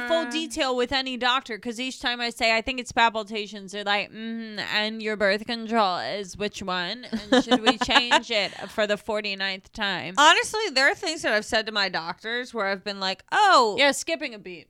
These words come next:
Speaker 2: Skipping a beat. Uh,
Speaker 1: It often, it often skips a beat, and then it does kind of like a, "Oh, <laughs> yo, we catching up?" <laughs> Like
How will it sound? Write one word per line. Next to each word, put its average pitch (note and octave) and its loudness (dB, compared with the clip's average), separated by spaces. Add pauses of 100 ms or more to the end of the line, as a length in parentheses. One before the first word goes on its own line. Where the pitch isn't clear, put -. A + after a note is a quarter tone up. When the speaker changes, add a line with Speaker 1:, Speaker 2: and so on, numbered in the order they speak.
Speaker 2:
Skipping C#4+ -4
a B3 -2
beat. G3 -10 (260)
Uh, A#3+ 0 (340)
Speaker 1:
It B3+ 0
often, D4+ 4
it B3+ -2
often B3+ 2
skips - -6
a D4 -4
beat, C#4 -4
and A#3 -6
then A#3 -2
it A3 -4
does A3 -4
kind G#3+ -4
of G3 -4
like G3 -4
a, F3 -4 (100)
"Oh, A3+ 0
<laughs> - -12 (1080)
yo, G#3 -4
we F#3+ -8
catching A3+ -10
up?" B3 -8 (160)
<laughs> - - (320)
Like C4+ -4